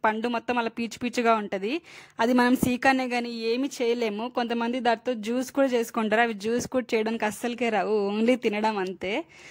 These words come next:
అవి అంటే నాకు చాలా ఇష్టం ఆ చెట్లో ఉండే కాయలు, ఎందుకంటే అవి పండు అవ్వంగానే మా బాల్కనీలో కూడిపడి వచ్చేస్తాయి. చాలా టేస్ట్గా ఉంటాయి అసలు. స్వీట్ అంటే ఇంక విచిత్రం స్వీట్ అసలు, అంత బాగుంటాయి. ఇంక ఈ పక్కన ఉండేదైతే మామిడి చెట్టు ఇంకొకటి, ఇది పికిల్స్ బాగా పనికొస్తది,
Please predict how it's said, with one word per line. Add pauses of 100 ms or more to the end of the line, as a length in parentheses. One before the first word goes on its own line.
(180)
అవి
అంటే
నాకు
చాలా
ఇష్టం
ఆ (120)
చెట్లో
ఉండే
కాయలు,
ఎందుకంటే
అవి (300)
పండు
అవ్వంగానే
మా
బాల్కనీలో
కూడిపడి
వచ్చేస్తాయి. (100)
చాలా
టేస్ట్గా
ఉంటాయి
అసలు.
స్వీట్
అంటే
ఇంక
విచిత్రం
స్వీట్
అసలు,
అంత
బాగుంటాయి. (360)
ఇంక
ఈ
పక్కన
ఉండేదైతే
మామిడి
చెట్టు
ఇంకొకటి,
ఇది
పికిల్స్
బాగా
పనికొస్తది,